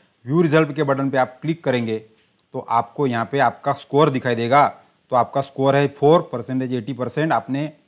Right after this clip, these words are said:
चार क्वेश्चन सही सॉल्व किए और उसके करेक्ट आंसर क्या है, टोटल क्वेश्चन पाँच थे, करेक्ट चार थे और इनकरेक्ट ज़ीरो थे, तो वो आप यहाँ पर <coughs> देख सकते हो। तो इस प्रकार से आपका ये जो क्विज है, ये पूरा हो जाएगा। फिर से आप यहाँ से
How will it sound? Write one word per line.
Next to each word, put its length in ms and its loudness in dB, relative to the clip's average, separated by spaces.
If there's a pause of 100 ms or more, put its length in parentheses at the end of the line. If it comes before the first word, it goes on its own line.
(340)
चार 220 4
क्वेश्चन 340 -6
सही 260 -2
सॉल्व 260 -2
किए 380 -4 (220)
और 140 -4
उसके 180 -8
करेक्ट 340 4
आंसर 300 2
क्या 180 2
है, 300 2 (400)
टोटल 220 0
क्वेश्चन 280 -2
पाँच 320 0
थे, 80 -2
करेक्ट 500 -6
चार 260 0
थे 120 -2
और 200 -2
इनकरेक्ट 440 -2
ज़ीरो 260 -4
थे, 140 -8
तो 560 -20
वो 120 -2
आप 200 4
यहाँ 160 0
पर 400 -2 (220)
<coughs> 1400 -12
देख 160 2
सकते 300 -6
हो। 140 -12 (300)
तो 160 -16
इस 120 -6
प्रकार 320 -2
से 100 -4
आपका 260 -4
ये 120 -2
जो 120 -6
क्विज 320 -6
है, 120 -2
ये 60 -2
पूरा 300 -6
हो 120 0
जाएगा। 380 -2 (340)
फिर 120 -4
से 120 -6
आप 220 0
यहाँ 200 -6
से 340 -10